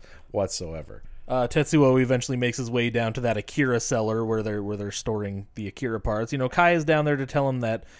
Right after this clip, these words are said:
Speaker 2: he shouldn't be abusing his power that he's been given, and that's what, that's when the kids are controlling her and kinda speaking through her. And he tries to blow her away, of course. He manages to get something to happen. Not really sure. There's, like, a fight. But he emerges eventually from the underground on this giant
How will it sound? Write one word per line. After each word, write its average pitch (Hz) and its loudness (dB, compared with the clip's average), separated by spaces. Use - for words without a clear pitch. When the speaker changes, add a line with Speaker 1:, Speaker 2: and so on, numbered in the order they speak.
Speaker 2:
he 139 -2
shouldn't 196 -2
be 208 -2
abusing 190 -2
his 190 -4
power 143 0
that 95 -8
he's 104 -8
been 101 -6
given, 98 -6
and 107 -6
that's 101 -6
what, 95 -8
that's - -4
when 104 -4
the 95 -6
kids 95 -6
are 98 -8
controlling 98 -8
her 101 -6
and 95 -8
kinda 101 -6
speaking 110 -8
through 104 -8
her. 110 -6
And 208 6
he 196 4
tries 165 8
to 151 4
blow 135 6
her 139 6
away, 110 4
of 101 -4
course. 117 0
He 160 2
manages 180 2
to 143 -6
get 120 -4
something 135 -2
to 98 -6
happen. 101 -8
Not 156 -4
really 98 -8
sure. 110 -6
There's, 127 -4
like, 120 0
a 113 -6
fight. 107 -6
But 151 4
he 156 4
emerges 120 2
eventually 107 -4
from 165 4
the 147 8
underground 135 4
on 135 2
this 127 0
giant 127 -2